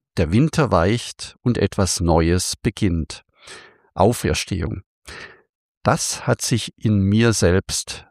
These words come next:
schon als Kind tief eingeprägt. Und dann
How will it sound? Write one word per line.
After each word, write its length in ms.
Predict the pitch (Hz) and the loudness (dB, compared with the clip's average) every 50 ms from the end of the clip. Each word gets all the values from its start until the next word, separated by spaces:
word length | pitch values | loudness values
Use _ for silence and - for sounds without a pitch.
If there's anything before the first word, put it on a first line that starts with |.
| _ | _
schon 340 | _ - - - 90 85 - | _ -10 -4 -2 -2 -2 0
als 320 | - - 82 80 - - - | 0 0 0 0 0 -4 -6
Kind 460 | - - 117 107 120 131 127 - - - - - | -2 0 2 2 2 2 0 -2 -10 -16 -12 -8
tief 480 | - - 127 135 147 151 - - - | -2 0 0 2 0 -2 -2 -2 -2
eingeprägt. 1120 | - - 90 87 87 95 85 87 - - - - - - - 65 - - - - - - _ _ _ _ _ _ _ _ _ _ - _ - - - _ - _ _ _ | 2 2 4 4 4 4 2 0 -2 -4 -4 -4 -2 -2 -4 -6 -8 -12 -14 -14 -14 -16 _ _ _ _ _ _ _ _ _ _ -20 _ -20 -20 -20 _ -20 _ _ _
Und 240 | - 139 143 135 - | 2 2 2 4 4
dann 320 | 85 71 85 98 117 135 | 2 4 4 2 0 0